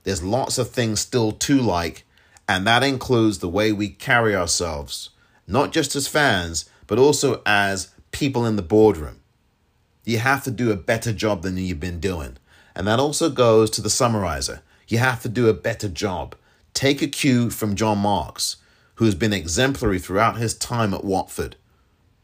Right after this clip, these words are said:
Take a cue from him and show some leadership and respect, not just for yourself,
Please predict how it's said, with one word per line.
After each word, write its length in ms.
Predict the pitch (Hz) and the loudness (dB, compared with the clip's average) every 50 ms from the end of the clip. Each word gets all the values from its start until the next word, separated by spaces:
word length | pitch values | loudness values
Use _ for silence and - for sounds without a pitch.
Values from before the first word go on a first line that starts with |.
| _ _ _ _ _ | _ _ _ _ _
Take 240 | - - 165 160 - | -2 -2 0 0 -2
a 40 | 135 | -6
cue 240 | - - 170 156 | -6 -2 -2 0
from 180 | 151 - 139 135 | 0 0 -2 0
him 380 | 139 143 147 123 85 69 - - _ _ _ _ _ _ _ _ _ _ _ _ _ _ _ _ - - | 0 2 2 0 -2 -4 -8 -14 _ _ _ _ _ _ _ _ _ _ _ _ _ _ _ _ -8 -4
and 120 | 110 107 | -2 0
show 260 | - - 143 143 160 | 2 4 6 6 4
some 320 | 151 - - 156 147 139 123 | 4 2 0 0 0 2 2
leadership 600 | 131 127 117 120 123 - - 127 117 - - - - _ _ _ _ _ _ _ _ _ _ _ _ _ - | 2 2 2 0 0 0 0 0 0 -2 -2 -8 -20 _ _ _ _ _ _ _ _ _ _ _ _ _ -4
and 200 | 110 104 107 101 | -2 -2 0 0
respect, 720 | 104 98 - - - - 143 123 92 - - - - - _ _ _ _ _ _ _ _ _ _ _ _ - | 0 0 0 0 0 0 0 0 -2 -2 -8 -16 -20 -20 _ _ _ _ _ _ _ _ _ _ _ _ -6
not 200 | - 110 120 107 | -4 -2 -2 2
just 220 | - 143 143 - - | 2 2 2 2 2
for 100 | - 160 | 2 2
yourself, 640 | 160 165 151 - - 120 104 101 98 90 - - - | 2 2 2 2 2 2 2 2 -2 -4 -8 -16 -20